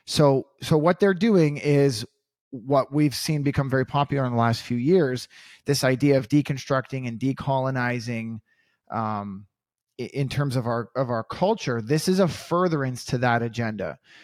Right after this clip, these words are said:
where they are seeking to deconstruct and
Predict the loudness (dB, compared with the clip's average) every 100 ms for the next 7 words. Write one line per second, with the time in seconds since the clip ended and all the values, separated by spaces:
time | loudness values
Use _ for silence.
0 | _ -2 0 0 -2 -2 0 -2 -2 -4
1 | -4 -4 -4 -2 -2 0 -4 -2 2 2
2 | 0 -12 _ _ _ _ _ -4 -2 -6